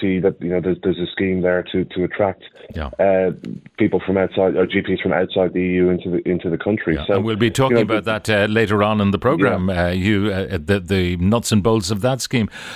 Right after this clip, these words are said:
Speaker 2: All right, uh, Hugh, thank you
Speaker 1: Yeah.
Speaker 2: very much, uh, for joining us. Hugh O'Connell is deputy pol-,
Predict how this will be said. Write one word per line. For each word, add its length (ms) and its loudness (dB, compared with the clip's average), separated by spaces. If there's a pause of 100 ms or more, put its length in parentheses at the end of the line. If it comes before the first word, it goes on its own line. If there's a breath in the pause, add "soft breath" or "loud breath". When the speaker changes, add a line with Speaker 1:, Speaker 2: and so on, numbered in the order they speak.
(120)
Speaker 2:
All 80 2
right, 160 0
uh, 80 0
Hugh, 180 0
thank 220 0
you 60 2
Speaker 1:
Yeah. 40 0
Speaker 2:
very 220 0
much, 260 0
uh, 80 4
for 160 0
joining 320 2
us. 120 2
Hugh 120 4
O'Connell 320 0
is 140 0
deputy 360 0
pol-, 260 -4